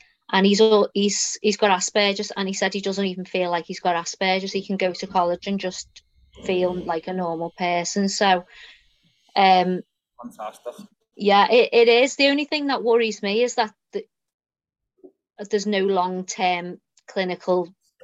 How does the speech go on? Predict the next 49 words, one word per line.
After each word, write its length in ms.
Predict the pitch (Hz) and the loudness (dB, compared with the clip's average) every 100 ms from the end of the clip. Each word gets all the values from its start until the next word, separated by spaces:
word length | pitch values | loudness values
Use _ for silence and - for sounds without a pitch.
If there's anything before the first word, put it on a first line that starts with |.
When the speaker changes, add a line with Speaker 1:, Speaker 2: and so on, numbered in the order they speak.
| - - | -8 0
Speaker 1:
um, 540 | 185 170 175 170 165 - - | 0 2 -2 -6 -12 -14 -2
things 360 | 190 190 196 | 0 0 -2
been 260 | - 196 190 | 0 0 2
done 300 | 190 185 196 | 0 0 0
to 120 | 196 | -6
see 260 | 196 202 190 | -4 -2 -2
what 180 | 180 - | -4 -4
the 80 | 180 | -4
long-term 600 | 175 180 185 208 202 208 | -4 -6 -6 -4 -4 -4
damage 420 | 202 202 202 214 | -4 -4 -6 -2
is, 240 | 208 214 | -2 -2
and, 220 | 180 180 - - - _ _ - | -6 -10 -16 -20 -20 _ _ -4
and 200 | 185 190 | 0 0
there's 140 | 202 | 2
nothing 460 | 208 196 202 226 220 | 2 2 0 -2 -2
to 100 | 226 | -2
say, 300 | - 185 180 | -2 -2 -2
"Well, 140 | 185 | -2
how 160 | 185 185 | 0 0
long 260 | 190 185 185 | 0 -2 -4
do 120 | 185 | -6
you 40 | |
microdose 560 | 180 180 208 202 202 202 | -6 -6 -6 -6 -6 -6
for 300 | - 202 196 | -4 -4 -2
without 400 | 196 185 170 175 | -6 -6 -6 -6
a 40 | 185 | -6
break?" 400 | 175 180 196 - | -4 -4 -4 -4
or, 440 | 180 170 165 156 - | -2 0 -2 -6 -6
you 160 | 208 | -6
know, 180 | 190 180 185 _ | -4 -6 -10 _
things 280 | 190 180 175 | -4 -4 -2
like 200 | 180 175 | -4 0
that. 280 | 180 185 - | 0 0 0
So 220 | 208 202 - - - _ _ _ - | -2 0 -4 -16 -20 _ _ _ -16
it's 180 | 202 | -10
still 320 | - 233 220 233 | -6 -2 2 2
all 240 | 226 226 | 2 2
trial 320 | - 208 185 | 0 -2 0
and 100 | 185 | -2
el-, 220 | 180 190 - | -2 -4 0
error, 280 | 190 196 202 | 0 0 -2
but 140 | 208 | -4
I 80 | 202 | -4
would 160 | 202 | -6
sooner 300 | - 226 220 | -6 -4 -2
have 180 | 220 196 | -4 -4
him 100 | 202 | -8
doing 340 | 196 185 170 170 | -10 -8 -10 -2
that 340 | 202 202 185 | 2 2 0